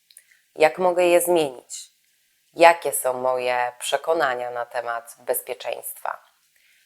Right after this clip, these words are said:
Gdzie go szukam? Co chcę osiągnąć w temacie finansów, w temacie zasobów? Jak mogę tego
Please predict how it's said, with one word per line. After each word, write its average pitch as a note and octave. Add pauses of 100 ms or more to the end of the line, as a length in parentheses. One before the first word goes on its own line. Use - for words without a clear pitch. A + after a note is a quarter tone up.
(160)
Gdzie D3+
go G3+
szukam? - (880)
Co F#3
chcę F#3
osiągnąć C#3+
w -
temacie B2+
finansów, B2
w -
temacie A#2+
zasobów? B2 (1200)
Jak F3+
mogę F#3
tego D3